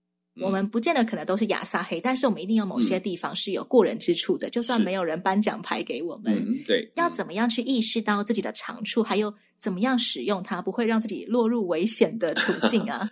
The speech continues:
Speaker 1: <laughs> 我觉得当你可以成为别人的帮助的时候，你的长处会显得特别的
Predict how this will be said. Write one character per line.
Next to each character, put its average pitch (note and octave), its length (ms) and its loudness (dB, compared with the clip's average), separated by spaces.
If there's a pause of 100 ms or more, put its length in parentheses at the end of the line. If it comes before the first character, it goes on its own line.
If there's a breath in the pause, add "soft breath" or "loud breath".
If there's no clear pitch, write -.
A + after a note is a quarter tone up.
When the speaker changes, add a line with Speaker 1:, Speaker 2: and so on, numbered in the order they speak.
Speaker 1:
<laughs> - 120 -20
我 D#2+ 100 -4
觉 F2 140 -2
得 F#2+ 60 2
当 A2+ 200 4
你 E2+ 120 2
可 - 160 -4
以 E2 80 0
成 - 180 -6
为 F2+ 80 -2
别 F#2 160 0
人 F2 80 0
的 F2 60 -2
帮 G#2+ 280 2
助 A2 140 0
的 E2+ 140 0
时 - 120 -8
候， E2 80 -2
你 F2 120 -4
的 G#2+ 100 4
长 E2+ 320 -6
处 G#2 140 2
会 G2 80 0
显 - 260 -4
得 D2+ 80 -12
特 - 260 2
别 D2+ 160 0
的 - 280 -4